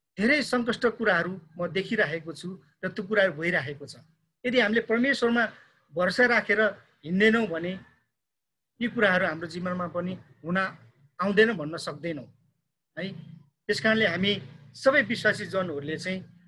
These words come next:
हाम्रो दुःख पीडा भएर जाँदाखेरि दुःखको कुराहरूलाई मात्र लिएर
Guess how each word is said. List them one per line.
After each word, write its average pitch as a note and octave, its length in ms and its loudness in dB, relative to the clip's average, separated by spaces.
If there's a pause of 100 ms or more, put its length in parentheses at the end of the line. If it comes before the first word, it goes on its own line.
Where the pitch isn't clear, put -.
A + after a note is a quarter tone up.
(100)
हाम्रो F#3 220 4
दुःख A#3 300 0
पीडा C4 340 4
भएर E3+ 260 -2
जाँदाखेरि F#3+ 540 -4 (340)
दुःखको C4+ 340 0
कुराहरूलाई B3+ 440 4
मात्र C#4 240 2
लिएर B3+ 300 4